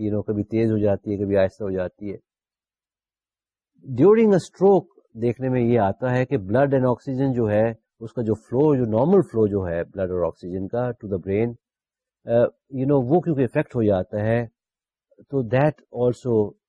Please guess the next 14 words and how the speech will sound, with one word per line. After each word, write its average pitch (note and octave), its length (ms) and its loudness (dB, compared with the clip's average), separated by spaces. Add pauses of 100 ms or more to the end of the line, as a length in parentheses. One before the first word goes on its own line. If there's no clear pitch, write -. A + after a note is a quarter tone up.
(160)
in A2 60 -10
that A2+ 280 0 (220)
condition، G2+ 420 -6 (200)
آ، G2+ 80 -14
it، G2 480 -18
a - 20 -12
stroke A2 400 -2 (240)
can B2 240 2
cause F#2+ 400 -2 (160)
death F#2 200 -4 (440)
or A2+ 140 2
can G#2+ 280 0
cause F#2 340 -6 (160)
paralysis۔ D#3 480 0